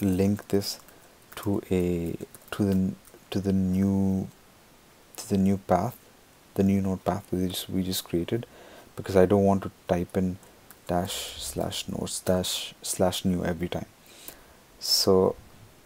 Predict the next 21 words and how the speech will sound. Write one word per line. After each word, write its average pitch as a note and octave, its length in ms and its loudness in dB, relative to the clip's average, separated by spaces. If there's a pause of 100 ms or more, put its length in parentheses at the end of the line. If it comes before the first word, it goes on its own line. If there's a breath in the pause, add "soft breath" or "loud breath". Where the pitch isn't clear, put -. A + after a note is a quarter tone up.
(120)
the G#2 160 -2
way A#2+ 140 8
you D#3+ 240 6
use, A2 580 2 (160)
the G2+ 140 0
way G#2+ 120 6
you B2+ 140 2
do G2 200 -2
that F#2 200 0 (1040)
is, F#2 600 -2 (100)
um, F#2 480 -4 (100)
you G2+ 120 2
use G2+ 640 2 (360)
a G2+ 80 2
link G2 380 0
to G#2 180 -6
tag G2 300 0 (100)
in, F#2 160 -2
in E2 320 -6 (220)
Rails, F#2 340 -4 (840 loud breath)
um, E2 260 -8